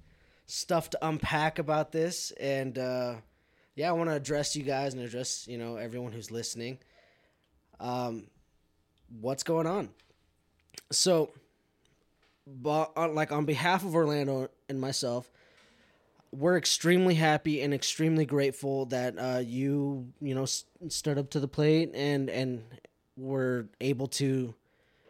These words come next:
you know, kind of fulfill his position for a little bit, you know, and,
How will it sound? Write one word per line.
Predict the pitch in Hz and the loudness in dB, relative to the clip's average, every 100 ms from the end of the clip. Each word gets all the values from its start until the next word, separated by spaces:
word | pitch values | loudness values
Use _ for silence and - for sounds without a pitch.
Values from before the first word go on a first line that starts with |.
| _ _ _ _ - | _ _ _ _ 0
you | 156 | 2
know, | |
kind | 151 185 | 4 4
of | 190 | 4
fulfill | 196 - 170 180 180 175 170 - | 2 6 8 10 8 6 2 0
his | 160 160 - | 2 2 0
position | 165 139 165 180 185 | 0 4 4 4 2
for | 190 | 4
a | 185 | 4
little | 190 190 | 6 6
bit, | 185 202 208 | 6 8 6
you | 165 | 6
know, | 165 175 123 98 | 6 4 2 -4
and, | 147 143 135 | 0 0 0